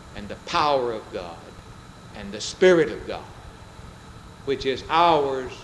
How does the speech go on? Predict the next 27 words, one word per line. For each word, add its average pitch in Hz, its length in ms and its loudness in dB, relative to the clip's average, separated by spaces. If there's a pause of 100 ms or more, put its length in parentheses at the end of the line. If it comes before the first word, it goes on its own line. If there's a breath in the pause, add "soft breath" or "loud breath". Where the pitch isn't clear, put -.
(600)
through 139 220 -2
God's 202 480 8
understanding 127 880 -2 (760)
of 113 160 -6
our 156 240 4
humanity 117 840 -4 (640)
and 117 200 -8
of 113 100 -6
our 113 180 -4
human 98 420 -8 (840)
situation. - 580 -12 (1400)
Help 180 180 6
us, 117 80 -6
our 131 120 4
Heavenly 131 240 4
Father, 135 400 6
as 131 160 6
we 135 100 -4
struggle 143 380 6
from 143 220 -4
time 151 300 0
to 156 80 0
time, 156 360 2
regardless 156 560 0
of 120 100 -2
the 127 80 -4
situation 127 800 -2